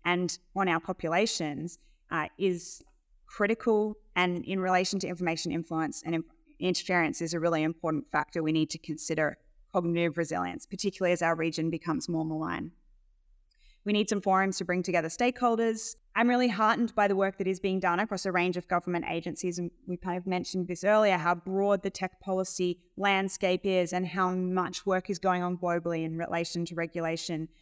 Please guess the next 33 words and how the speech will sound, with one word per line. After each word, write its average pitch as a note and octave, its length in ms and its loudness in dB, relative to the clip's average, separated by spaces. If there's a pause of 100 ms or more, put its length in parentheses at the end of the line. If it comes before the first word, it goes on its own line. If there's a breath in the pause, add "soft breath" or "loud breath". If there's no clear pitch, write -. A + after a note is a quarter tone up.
(200 soft breath)
But A3 120 4
in B3 140 4
Australia, G3 720 2
agencies F#3 520 2
working F3+ 320 2
in F3+ 60 0
the F3 80 -2
protection F#3+ 480 -4
of F3 80 -4
infrastructure, E3+ 840 -2 (340 soft breath)
digital G3 300 4
platform F#3+ 500 0
competition, F3 840 -2 (120)
reducing G3+ 500 0
online F3+ 420 2
harms E3+ 360 -2
and E3+ 100 -8
cybersecurity. E3+ 720 -2
There F3+ 120 0
is A3 120 0
a E3+ 60 2
lot D#3+ 320 -6
going E3+ 260 -4
on E3 120 -2
in E3 100 -4
this F3 160 -6
space, E3+ 380 -6
and F3 120 -2
I E3+ 40 0
want F3+ 180 0
to F3 60 0
recognize E3+ 560 -4
that. E3+ 220 -2